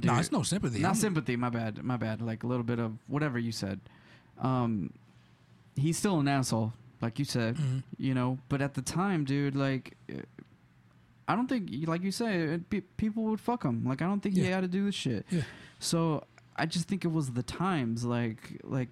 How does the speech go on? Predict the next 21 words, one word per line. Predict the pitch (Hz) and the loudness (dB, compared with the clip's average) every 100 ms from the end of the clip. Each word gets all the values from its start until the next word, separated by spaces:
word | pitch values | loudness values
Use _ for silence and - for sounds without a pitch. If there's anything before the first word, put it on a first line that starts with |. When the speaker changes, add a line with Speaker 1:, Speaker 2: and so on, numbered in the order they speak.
| - | -4
Speaker 2:
he | 139 | -2
would | 139 139 | 0 0
put | - 160 - - - | -2 -4 -6 -8 -2
things | 151 143 131 | 0 0 0
in | 139 135 127 117 131 | 0 0 -2 -6 -6
girls' | 135 139 143 123 117 | -2 0 2 0 -4
drinks. | - 127 147 156 - - - - | -2 0 0 -2 -6 -10 -10 -2
Speaker 1:
See, | 190 | 0
but | 151 127 | 2 2
that's | 151 160 | 2 0
the | 151 | 0
part | - 151 | 0 0
that | 131 113 | 0 -6
fucks | - 143 - | -2 -2 -2
me | 135 139 | -2 0
up | 143 120 | 0 -2
because, | 127 123 135 120 117 | -2 0 0 0 -2
yeah, | 139 247 | -2 0
I | 147 | -2
get | 123 113 165 - - | -2 0 -2 -2 -2
that | 139 | -2